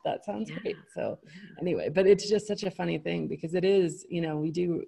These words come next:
Speaker 1: we do need alternatives. Um,
Speaker 2: Yeah. Oh, I'm gonna
Speaker 1: one of the
Speaker 2: try D Bar. I'll be in Denver in July for a brain spotting. Their international conference is in Denver
Speaker 1: Oh,
Speaker 2: this
Speaker 1: cool.
Speaker 2: year, so I'll have to try D Bar.
Speaker 1: That, that's awesome. Yeah, you should. I'm excited about it. It's, I,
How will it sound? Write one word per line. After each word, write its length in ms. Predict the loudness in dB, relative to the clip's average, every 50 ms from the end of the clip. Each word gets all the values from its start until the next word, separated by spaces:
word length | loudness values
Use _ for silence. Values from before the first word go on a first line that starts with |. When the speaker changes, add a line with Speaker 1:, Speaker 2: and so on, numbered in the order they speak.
| -8 -8
Speaker 1:
we 80 | -10
do 320 | -2 0 2 2 2 2 0
need 220 | -2 -2 -4 -4
alternatives. 800 | -4 -6 -6 -6 -6 -4 -4 -4 -4 -6 -8 -12 -14 -14 -16 -16 -14 -12 -10 -8
Um, 180 | -8 -6 -6
Speaker 2:
Yeah. 440 | -6 -6 -6 -6 -6 -8 -8 -10 -14 -18 -20 _ _ 4
Oh, 60 | 6
I'm 100 | 6 8
gonna 140 | 8 8 6
Speaker 1:
one 60 | 6
of 0 |
the 100 | 4 2
Speaker 2:
try 100 | 2 2
D 180 | 2 2 0 0
Bar. 320 | 2 2 2 2 4 4
I'll 100 | 4 6
be 180 | 6 6 4 4
in 120 | 4 2
Denver 480 | 2 2 0 0 -2 -4 -2 -2 0 0
in 160 | 0 -2 -4
July 360 | -4 -4 0 2 4 4 4 2
for 160 | 2 0 -2
a 60 | 0
brain 200 | -2 -2 -4 -4
spotting. 440 | -4 -2 -2 0 0 -2 -2 -2 0
Their 140 | 2 4 4
international 560 | 4 4 6 6 6 4 4 4 2 0 0
conference 420 | 2 0 0 0 0 -4 -4 -4
is 100 | -6 -8
in 100 | -6 -6
Denver 560 | -4 -4 -4 -4 -4 -6 -4 -4 -6 -6 -8 _ _ _ -16 -14
Speaker 1:
Oh, 240 | -10 -4 -4 -2 -2 2
Speaker 2:
this 260 | 2 2 2 2 2
Speaker 1:
cool. 20 | 2
Speaker 2:
year, 300 | 2 4 2 2 0 0
so 320 | 0 2 2 2 2 0 -2
I'll 80 | -6 -4
have 120 | -4 -4 -6
to 60 | -4
try 200 | -6 -6 -6 -6 -6
D 160 | -6 -6 -6
Bar. 340 | -6 -8 -12 -14 -14 -16 -18 _ _ _ _ _ _ _ _ _ _
Speaker 1:
That, 240 | -6 -4 -4 -4 -4
that's 200 | -6 -8 -8 -8
awesome. 380 | -8 -8 -6 -6 -6 -8 -6 -6
Yeah, 180 | -6 -6 -6
you 180 | -4 -2 -2 -2
should. 280 | -2 -2 -4 -6 -8 -12 -18 -20 _ -6
I'm 200 | -4 -2 -2 -2
excited 420 | -4 -6 -6 -10 -10 -10 -8 -8
about 220 | -8 -8 -8 -10 -10
it. 140 | -12 -16 -18 _ _ _ -12
It's, 320 | -10 -10 -10 -12 -16 _ _ _ _ _ _
I, 240 | -10 -10 -10 -10